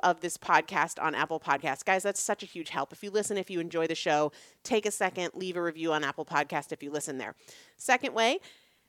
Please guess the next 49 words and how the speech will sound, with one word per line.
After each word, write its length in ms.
leave 240
a 60
review 280
of 100
Chasing 340
Cupcakes 420
on 100
Amazon. 560
I 60
get 200
so 280
many 180
messages 380
from 80
people 240
who 40
are 80
like, 200
"I 100
love 240
this 160
book. 340
I'm 140
rereading 480
it 100
for 120
the 100
third 300
time." 560
If 120
you 120
have 160
a 40
minute 360
to 100
leave 180
a 60
review 560
on 460
Amazon, 600
that 360
enters 400
you 180
to 160
win. 420
We 80
give 160
stuff 260
away 460